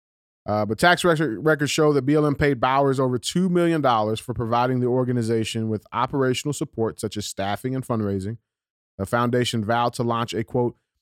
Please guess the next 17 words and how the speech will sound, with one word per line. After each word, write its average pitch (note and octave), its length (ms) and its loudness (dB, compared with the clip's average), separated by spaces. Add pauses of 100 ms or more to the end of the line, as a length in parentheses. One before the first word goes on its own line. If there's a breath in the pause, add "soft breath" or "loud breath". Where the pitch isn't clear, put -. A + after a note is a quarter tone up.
(120)
"transparency D3+ 960 -2
and B2 120 0
accountability C3+ 720 0
center" F#2 460 -6
on A2+ 140 -2
its G2 120 -6
website G#2+ 500 -2
to A2 100 -4
make A#2+ 240 -2
its A2+ 100 -6
financial A#2 520 -4
documents G#2+ 540 -4
available A2 460 -2
for A2 180 -6
public G#2 380 -6
inspection. F#2+ 600 -6
Bowers, B2+ 540 0